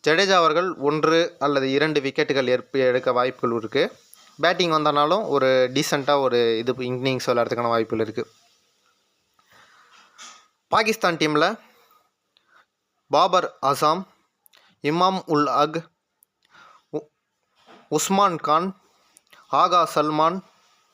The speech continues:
மன்னிக்கவும், உஸ்மான் கான் இல்ல, முகமது ரிஸ்வான், முகமது ரிஸ்வான்,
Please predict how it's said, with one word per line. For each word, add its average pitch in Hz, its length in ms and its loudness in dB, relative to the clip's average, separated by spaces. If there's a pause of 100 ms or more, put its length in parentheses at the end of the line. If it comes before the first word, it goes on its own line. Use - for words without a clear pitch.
(640)
மன்னிக்கவும், 151 380 -2
உஸ்மான் 170 340 0
கான் 139 180 0
இல்ல, 170 460 -2 (1160)
முகமது 156 460 0
ரிஸ்வான், 135 400 -2 (220)
முகமது 170 400 0
ரிஸ்வான், 160 440 -2